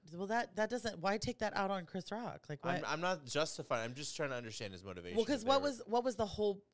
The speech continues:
Speaker 1: the whole, like, argument about why the slap happened was because Chris Rock made a joke about Jada Pinkett, who showed up with a bald head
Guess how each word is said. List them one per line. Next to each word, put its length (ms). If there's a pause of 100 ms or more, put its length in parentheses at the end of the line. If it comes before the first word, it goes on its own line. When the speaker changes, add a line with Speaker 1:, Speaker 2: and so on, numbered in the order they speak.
Speaker 1:
the 100
whole, 600
like, 260
argument 440
about 340
why 240
the 120
slap 400
happened 640 (140)
was 200
because 600 (840)
Chris 340
Rock 340
made 180
a 60
joke 600 (180)
about 520 (260)
Jada 260
Pinkett, 520
who 260 (320)
showed 300
up 120
with 120
a 40
bald 220
head 240